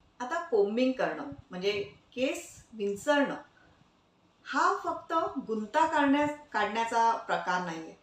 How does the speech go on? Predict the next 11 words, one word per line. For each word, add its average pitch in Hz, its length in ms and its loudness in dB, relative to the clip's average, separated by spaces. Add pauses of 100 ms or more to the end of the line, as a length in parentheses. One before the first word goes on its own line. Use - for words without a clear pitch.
(320)
म्हणजे 247 200 -2
फक्त 285 300 -2 (640)
जटा 208 320 2
सोडवण्यासाठी 277 1080 2 (420)
कोम्बिंग 220 360 0
करायचं 165 460 -8 (140)
असं 208 280 -4
नाहीये. 170 240 -10 (1120)
कोम्बिंग 302 400 2 (600)
ही 240 180 -2
एक 247 320 0